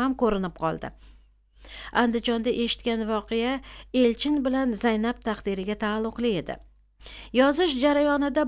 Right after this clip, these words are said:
bu voqea asarga singmay tushib qoldi. Keyinroq xuddi shu voqea asosida "Murdalar gapirmaydilar" degan asarni yoza boshladim. Ajabki, o'sha voqea bu asarga ham singmadi. Xudo biladi,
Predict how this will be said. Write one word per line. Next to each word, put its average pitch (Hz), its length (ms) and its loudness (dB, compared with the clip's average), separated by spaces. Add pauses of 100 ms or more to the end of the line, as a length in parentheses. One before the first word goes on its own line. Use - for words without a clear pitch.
bu 302 180 2
voqea 277 420 0
asarga 240 520 -2
singmay 262 520 0
tushib - 320 -4
qoldi. 170 340 -4 (600)
Keyinroq 277 520 2 (160)
xuddi - 300 -2
shu - 220 0
voqea 262 400 0
asosida 240 540 -2 (340)
"Murdalar 247 520 0
gapirmaydilar" 226 1040 0
degan 254 360 0
asarni 202 420 -4
yoza 240 300 -2
boshladim. 147 460 -4 (840)
Ajabki, 196 540 -4 (260)
o'sha 277 300 4
voqea 339 540 2
bu 320 120 4
asarga 247 480 -2
ham 269 220 0
singmadi. 180 520 -2 (420)
Xudo 254 260 2 (100)
biladi, 226 360 2